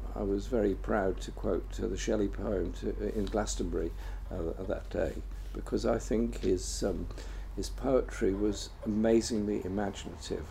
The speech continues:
And I'm very sad that he died so young. And it was,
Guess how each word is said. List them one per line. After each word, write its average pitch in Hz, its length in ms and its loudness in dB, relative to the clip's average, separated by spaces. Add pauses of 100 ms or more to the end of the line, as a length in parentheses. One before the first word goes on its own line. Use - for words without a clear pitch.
(100)
And 104 160 -4 (440)
I'm 113 100 4
very 147 200 12
sad 120 400 4
that 92 100 -2
he 101 80 4
died 107 320 0
so 104 260 2
young. 107 360 4 (540)
And 101 180 0
it 104 120 0
was, 101 280 -2